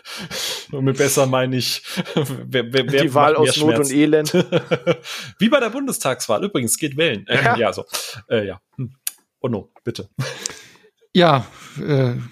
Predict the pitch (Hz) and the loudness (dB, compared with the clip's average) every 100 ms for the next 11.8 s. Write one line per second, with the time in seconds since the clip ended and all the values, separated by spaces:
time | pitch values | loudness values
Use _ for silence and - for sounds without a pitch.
0 | - 147 _ _ _ _ - 143 120 135 | -18 -20 _ _ _ _ 0 2 4 4
1 | 135 135 170 165 139 139 160 156 139 147 | 4 4 4 4 4 4 4 2 2 4
2 | 156 156 160 151 151 135 - 127 135 180 | 4 2 -2 -2 -2 -4 -2 0 0 0
3 | 143 135 - 127 147 165 160 156 131 123 | -2 0 0 2 2 2 2 2 2 0
4 | 120 120 139 156 156 156 151 - - - | 0 0 2 2 2 0 -2 -12 -10 -4
5 | 120 131 131 117 120 131 180 165 143 147 | 2 4 4 2 2 2 2 2 2 0
6 | 139 117 110 - 139 139 - 131 110 135 | 0 -2 -4 0 2 0 0 -2 0 0
7 | 139 139 135 127 127 131 - 135 117 113 | 2 2 2 4 2 0 -2 -4 -4 -4
8 | 175 - - 147 143 139 139 135 - - | -4 -6 -2 2 2 2 0 -4 -8 0
9 | 131 127 131 - - - - - - - | 2 2 -4 -14 -14 -14 -14 -16 -18 -18
10 | - - - - - - 147 156 104 117 | -16 -16 -16 -14 -4 2 4 2 2 2
11 | 110 - 113 113 113 113 110 | 2 -2 0 2 4 2 -2